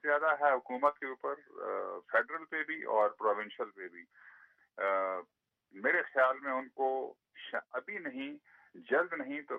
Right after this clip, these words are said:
بدیر ان کو فیصلہ کرنا پڑے گا کہ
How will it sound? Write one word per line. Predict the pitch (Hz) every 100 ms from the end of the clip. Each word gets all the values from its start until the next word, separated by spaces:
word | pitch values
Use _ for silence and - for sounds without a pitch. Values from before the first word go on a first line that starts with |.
| -
بدیر | 92 104 123 131 110 _
ان | - 113
کو | 117 127
فیصلہ | - 107 - 127
کرنا | 123 120 135 147
پڑے | 113 107 104
گا | 101 98 - - - - _ _ _
کہ | 110 110 107